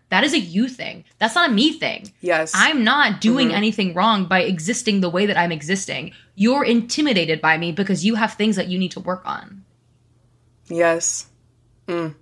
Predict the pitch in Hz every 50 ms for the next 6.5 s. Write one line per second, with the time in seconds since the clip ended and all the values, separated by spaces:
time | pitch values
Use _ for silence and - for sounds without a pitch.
0 | _ _ - - 185 190 190 - - 165 151 165 185 - - - - - - _
1 | _ _ _ _ _ _ _ - 170 180 190 185 156 160 156 151 165 165 - -
2 | - - - - - 302 - 330 320 320 - - 220 214 185 160 156 151 151 -
3 | 185 220 247 262 254 330 320 - 262 240 247 262 277 262 - - - 269 202 196
4 | 233 240 247 269 320 302 277 - 247 220 - - - - - - - - - -
5 | - - - - - - 262 277 339 302 - 311 381 330 214 202 185 196 240 277
6 | 233 170 151 - - - - - -